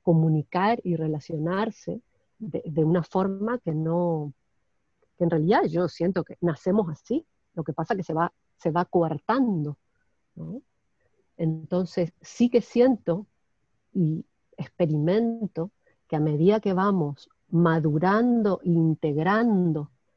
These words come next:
desde distintos niveles, ¿no? Porque cada vez aparecen capas más profundas, y vamos pudiendo escuchar e integrar estas voces dentro nuestro, eh, hablan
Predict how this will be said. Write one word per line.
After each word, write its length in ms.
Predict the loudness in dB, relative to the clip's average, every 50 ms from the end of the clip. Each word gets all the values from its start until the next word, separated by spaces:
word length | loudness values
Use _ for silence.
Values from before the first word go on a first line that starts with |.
| _ -4
desde 360 | 0 0 2 2 2 -2 0 0
distintos 540 | -2 -4 -4 _ 2 4 4 4 4 2
niveles, 400 | 2 4 4 4 4 4 2 0
¿no? 100 | 0 0
Porque 160 | 0 0 -2 -2
cada 220 | -2 -2 0 0
vez 120 | 0 -2
aparecen 460 | -4 -6 -6 -6 -8 -8 -4 -4 -4 -4
capas 300 | -4 -8 -8 -8 -8 -8
más 160 | -8 -8 -8
profundas, 640 | -8 -10 -8 -4 -2 -2 0 0 -2 -4 -6 -8 -12 _ _ -20 -20 -8 -2
y 160 | 0 0 2
vamos 240 | 2 0 0 -2 -4
pudiendo 360 | -4 -2 2 2 2 2 0
escuchar 460 | -2 -4 -4 -8 -6 -4 -2 -2 0
e 60 | 0 0
integrar 560 | 0 0 -2 -2 -2 -2 -2 0 0 -2 -2
estas 280 | -4 -6 -10 -12 -8
voces 400 | -6 -6 -6 -6 -6 -8 -10 -4
dentro 420 | -2 0 0 2 0 0 0 0 0
nuestro, 600 | 0 0 0 -2 -2 _ _ _ -12 -12 -12 -12 _ _ _ _ _ _ _ _ _ _ _ _ _ _ _ _ _ _ _ _ _ _ _ -6
eh, 560 | -4 -4 -2 -2 -4 -6 -10 -10 -12 -14 -14 -16 -18 _ _ _ _ _ _ -2
hablan 480 | 0 2 2 2 0 -2 -2 -4 -6